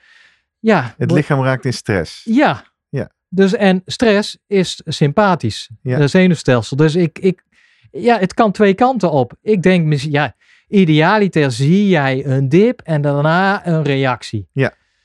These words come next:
Speaker 1: Maar eigenlijk, zoals ik er nu steeds meer over nadenk, we weten dit allemaal niet, omdat we, we hebben veel gemeten, maar nooit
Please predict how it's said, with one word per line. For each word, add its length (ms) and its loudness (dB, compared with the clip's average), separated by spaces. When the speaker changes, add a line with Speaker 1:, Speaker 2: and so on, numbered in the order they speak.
Speaker 1:
Maar 160 2
eigenlijk, 580 0
zoals 320 0
ik 80 -8
er 280 2
nu 200 4
steeds 280 0
meer 100 0
over 200 0
nadenk, 380 0
we 180 4
weten 400 2
dit 220 0
allemaal 320 0
niet, 340 0
omdat 440 0
we, 340 0
we 100 0
hebben 380 0
veel 240 2
gemeten, 500 0
maar 180 0
nooit 640 4